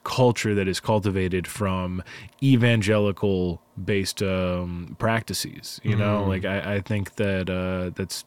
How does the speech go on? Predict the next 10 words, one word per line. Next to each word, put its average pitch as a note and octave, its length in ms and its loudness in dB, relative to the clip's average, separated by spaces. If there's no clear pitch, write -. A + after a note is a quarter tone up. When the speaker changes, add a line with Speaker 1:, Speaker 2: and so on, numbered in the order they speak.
Speaker 1:
just - 240 -14
another A2 400 2
huge G#2+ 520 2
issue B2+ 480 6
with A2+ 300 4
the G#2 680 4
sales-based A2 920 4
economy G#2 920 2
of F2+ 260 -4
religion F#2 720 2